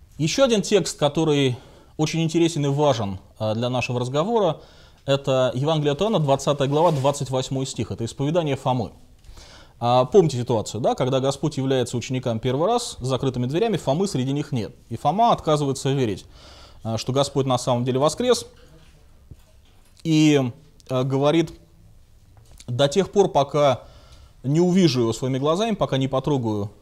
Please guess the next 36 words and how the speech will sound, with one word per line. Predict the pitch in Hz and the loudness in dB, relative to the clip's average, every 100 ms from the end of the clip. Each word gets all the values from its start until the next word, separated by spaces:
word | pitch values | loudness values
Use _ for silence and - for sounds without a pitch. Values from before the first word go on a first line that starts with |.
| - - | -20 -18
своими | - 131 123 | -4 -2 -2
руками, | 143 175 208 | -2 -2 -2
пока | 180 - 131 | -2 -2 -2
не | |
вложу | 127 131 139 123 - - - - - | -2 0 0 -2 -6 -20 -20 -6 4
пальцы | 160 135 120 | 4 4 -2
своего | 123 117 | -2 0
в | 123 | 2
раны | 127 127 | 2 0
его, | 160 233 | 0 -2
я | 170 143 | 0 0
не | 139 | -2
поверю, | 123 143 180 | -2 -2 -2
что | 135 - 131 | -2 -4 -4
он | 135 - - - - - - - - _ - - - | -6 -10 -20 -20 -20 -20 -20 -20 -20 _ -20 -20 -6
воскрес". | 113 139 - 123 - - - - - - - - | 0 0 0 -2 -2 -12 -20 -20 -20 -20 -12 0
И | 147 | 4
в | |
этот | 170 160 | 4 4
момент | 165 233 240 | 2 2 2
Господь | 160 151 185 156 | 2 2 0 2
является | 151 156 143 113 - 98 98 - - - - | 2 4 4 2 -2 -8 -10 -14 -20 -20 -8
ученикам | 131 - 165 175 233 | -6 -2 -2 0 2
и | 165 | 2
говорит: | 131 139 131 | 2 2 0
"Фома, | - 135 135 110 82 - - | 2 2 4 0 -2 -12 -10
вот | 123 135 110 | -4 -2 -2
он, | |
я | 113 127 | 0 -2
сам, | - 220 220 - - - - | 0 0 0 -2 -12 -18 -6
осижи | 127 135 127 123 | -2 -2 -2 -2
меня, | 135 180 202 208 - - - - | -2 -2 -2 -4 -14 -20 -20 -10
да, | 131 147 151 - - | -4 -4 -4 -12 -14
а, | 117 113 | -8 -6
значит, | 113 - 101 - | -4 -6 -12 -12
вложи, | 110 127 127 123 | -4 -2 0 0